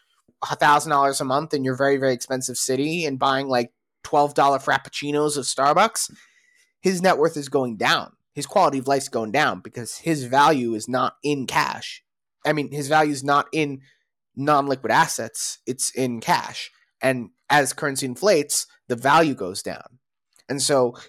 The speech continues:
the guy who lives paycheck to paycheck, well, he now needs to start earning more money. But the guy who has assets,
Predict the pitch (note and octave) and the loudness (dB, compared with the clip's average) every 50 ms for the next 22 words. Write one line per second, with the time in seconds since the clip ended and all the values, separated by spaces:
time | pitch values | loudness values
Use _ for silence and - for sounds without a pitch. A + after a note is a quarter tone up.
0 | _ B2 C#3 C3+ D3+ D3+ D#3+ D#3+ D#3+ D#3 D3+ D3 C3 D3 C#3+ C3+ C#3+ C#3+ C#3+ - | _ -4 -2 2 4 6 6 8 6 6 4 4 0 -2 0 0 0 0 0 -2
1 | - D#3+ D3 C#3+ - C3+ - C3 - - E3+ F3+ F3 - D3 C3 - B2 B2+ B2+ | -2 -2 -2 -2 -2 -8 -10 -8 -2 0 0 0 0 0 -2 -2 0 0 -2 0
2 | B2 C#3+ C#3+ C#3 C3+ C3+ C3+ C#3 C3+ C3 C3+ - - - - D3+ C#3 C3+ - C3 | 0 -2 0 0 0 2 0 -2 -4 -6 -6 -6 -6 -2 0 0 -2 0 -2 -4
3 | C#3 C3+ B2+ B2+ B2+ B2+ B2+ B2 B2 D3+ E3+ D#3 A#2 F#2 - C3 _ - - _ | -4 -4 -4 -2 -2 0 0 0 2 2 0 0 -2 -6 -12 -16 _ -20 -20 _
4 | _ _ _ _ D3 C#3+ C3+ - - _ D3 C#3+ E3 D#3 D#3+ D#3+ D#3+ D#3 D3+ C3+ | _ _ _ _ 2 2 2 0 -4 _ -4 2 4 6 8 8 8 6 4 2
5 | D3 C#3 C3 C#3 C3+ C3+ C3+ C3 C3 - - _ _ _ _ _ A#2+ C3 E3 F#3+ | -2 -2 2 4 4 4 4 2 -2 -6 -8 _ _ _ _ _ 2 4 4 2
6 | - - C#3 B2 A#2 A2+ - - - - | 2 0 0 0 0 0 -2 -4 -4 -4